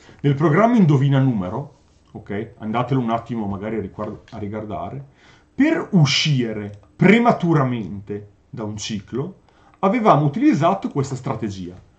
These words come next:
cioè avevamo impostato la variabile che, eh,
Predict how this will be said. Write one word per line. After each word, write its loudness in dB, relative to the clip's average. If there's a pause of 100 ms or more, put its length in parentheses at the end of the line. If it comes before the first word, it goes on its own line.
(240)
cioè 2
avevamo 2
impostato 0 (220)
la 0
variabile 2 (260)
che, 4 (320)
eh, -4